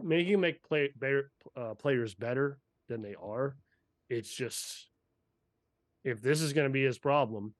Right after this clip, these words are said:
and I don't want it to be a problem, then the Panthers might be in trouble, and they might be mediocre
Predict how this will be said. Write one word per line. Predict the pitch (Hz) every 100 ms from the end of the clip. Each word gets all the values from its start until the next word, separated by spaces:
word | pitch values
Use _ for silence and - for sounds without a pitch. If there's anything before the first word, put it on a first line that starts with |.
| -
and | 104
I |
don't | 110 127
want | 135
it | 135
to | 123
be | 175
a | 143
problem, | 113 107 101 104 - _ _ _ _ _ _ _ _ _ _ - 175
then | 123
the | 135
Panthers | 143 139 127 120
might | 127
be | 123
in | 113
trouble, | - 127 127 127 127
and | 117 117
they | 113
might | 113 113 110
be | 117 110 107 101 _ _ _ _ _ _ _ _ _
mediocre | 120 123 127 123 123 - 123 113